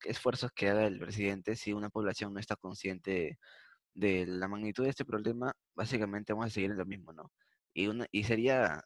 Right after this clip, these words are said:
por así, y honestamente yo considero que sería bueno, ¿no? Que esas personas que salen sean las únicas que se infecten. Pero lastimosamente no es así. Lastimosamente infectan a personas que son inocentes, personas que, que hacen el aislamiento, que cumplen con todas las leyes.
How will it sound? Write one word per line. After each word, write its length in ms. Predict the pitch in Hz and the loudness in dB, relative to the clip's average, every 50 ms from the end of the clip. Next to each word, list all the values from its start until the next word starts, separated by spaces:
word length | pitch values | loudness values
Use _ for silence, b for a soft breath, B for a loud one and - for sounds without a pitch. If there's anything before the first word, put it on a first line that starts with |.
| _ _ | _ _
por 140 | - 107 95 | -2 0 0
así, 160 | 101 - - - _ | 0 -2 -6 -10 _
y 240 | - 104 104 98 101 | -2 0 2 2 2
honestamente 520 | 101 117 135 - - 160 160 160 170 160 151 | 2 0 0 0 0 0 0 -2 -2 -2 0
yo 100 | 156 151 | 0 -2
considero 320 | 170 151 127 123 127 139 | -2 -2 0 0 2 2
que 60 | 127 120 | 0 0
sería 220 | - 110 98 104 | 0 2 2 4
bueno, 260 | 104 107 117 110 92 92 | 4 4 2 0 0 -2
¿no? 120 | 90 98 | -4 -6
Que 180 | - - 78 92 | -6 -4 -4 -4
esas 180 | 110 - 143 - | -2 -4 -4 -4
personas 460 | - 104 104 113 110 104 110 120 120 | -4 -2 -2 -2 -2 0 -2 -4 -4
que 120 | - 101 - | -6 -6 0
salen 340 | - 107 101 101 107 104 b b b b b b b b | 2 2 2 2 0 -4 b b b b b b b b
sean 180 | - 123 120 107 | 0 0 2 2
las 160 | 104 - - | 2 0 0
únicas 240 | 110 113 - 120 - | -2 -2 -2 -4 -4
que 80 | - - | -6 -8
se 120 | - 101 | -8 -10
infecten. 460 | 98 - - 101 - - - - 135 - _ _ _ _ _ _ _ _ _ _ _ _ | -8 -6 -6 -6 -6 -8 -12 -14 -14 -16 _ _ _ _ _ _ _ _ _ _ _ _
Pero 280 | 98 98 95 92 87 | 0 2 2 2 2
lastimosamente 640 | 85 95 - - 107 104 110 120 127 123 131 120 120 | 2 0 0 0 -2 -2 0 0 0 0 0 -2 -2
no 60 | 117 | -2
es 80 | 123 123 | -2 -2
así. 240 | 117 - 127 117 - _ _ _ | -2 -2 -4 -8 -12 _ _ _
Lastimosamente 600 | - 117 - 101 101 113 120 110 117 120 110 110 | -8 -6 -4 -4 -2 0 0 0 0 -2 -2 -4
infectan 480 | 107 - - 110 107 - 110 101 110 | -4 -2 -2 -2 -2 0 -2 -2 0
a 120 | 104 98 90 | -2 -2 -2
personas 360 | 82 82 - - 104 107 110 | -4 -4 -6 -4 -4 -4 -4
que 280 | - 98 90 87 80 104 | -4 -4 -4 -4 -4 -4
son 140 | - 104 104 | -4 -4 -4
inocentes, 460 | 104 98 98 - 120 113 110 117 120 | -4 -6 -2 -2 -2 0 0 -2 -4
personas 360 | - - - - 95 90 - - | -4 -6 -10 -8 -6 -6 -8 -8
que, 260 | - - - - - b b b b b b b _ | -8 -10 -10 -10 -12 b b b b b b b _
que 380 | - 104 98 92 85 80 80 80 | 0 2 2 4 4 4 2 2
hacen 240 | 101 107 120 110 104 | 0 0 -2 -4 -4
el 120 | 101 92 85 | -2 -2 0
aislamiento, 720 | 80 82 110 107 95 101 107 113 117 113 95 - 110 107 92 | 0 0 0 -2 -2 -2 -4 -4 -4 -4 -4 -4 -4 -4 -4
que 120 | 90 87 | -6 -6
cumplen 340 | 87 107 110 104 107 104 101 | -4 -4 -4 -4 -4 -4 -4
con 120 | 95 87 | -6 -4
todas 160 | 87 98 95 | -2 -2 -2
las 120 | 85 98 98 | -2 -2 -4
leyes. 560 | 95 90 95 95 95 92 98 98 - - - | -4 -2 0 0 0 0 0 -2 -4 -6 -12